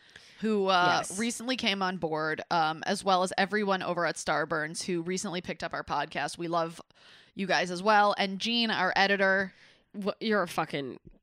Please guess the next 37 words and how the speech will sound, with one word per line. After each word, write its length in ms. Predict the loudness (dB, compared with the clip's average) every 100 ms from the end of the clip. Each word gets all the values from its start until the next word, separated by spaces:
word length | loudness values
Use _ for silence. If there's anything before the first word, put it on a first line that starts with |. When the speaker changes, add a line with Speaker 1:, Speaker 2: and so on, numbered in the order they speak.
| _ _
Speaker 2:
amazing. 600 | -2 2 2 4 2 2 -4
Thank 320 | -4 -4 -2
you. 500 | 0 4 4 4 0 -4 -2
Um, 440 | 2 4 2 -2 -10 _ _ -2
it's 160 | 0
been 180 | 2 2
cool. 480 | 6 8 8 6 2 _ 2
You 100 | 4
know, 120 | 6
you, 160 | 4
you 200 | 2 0
start 220 | 2 4 4
a 40 |
podcast 340 | 4 4 4
and 80 | 2
it's 120 | 0
very, 260 | 2 4 4
like, 320 | 2 -2 -4 -14 -20 -18
pr-, 140 | -6 0
uh, 200 | 0 0 -4 -4
uh, 220 | -2 0 -2
passion 380 | 0 2 2 -2
project 440 | -2 -4 -4 -6 -8
'cause 140 | -8
that's, 260 | -8 -10 -8
you 80 | -6
know, 100 | -4
it's 100 | 0
just 100 | 2
Speaker 1:
It's 40 | 4
Speaker 2:
like, 80 |
Speaker 1:
a 40 | 6
Speaker 2:
what 60 | 6
Speaker 1:
humbling 300 | 6 4 2
experience. 640 | -4 -4 -6 -8 -8 -10 0
Speaker 2:
Yes, 420 | 2 2 0 -2
indeed. 520 | 2 2 2 0 -2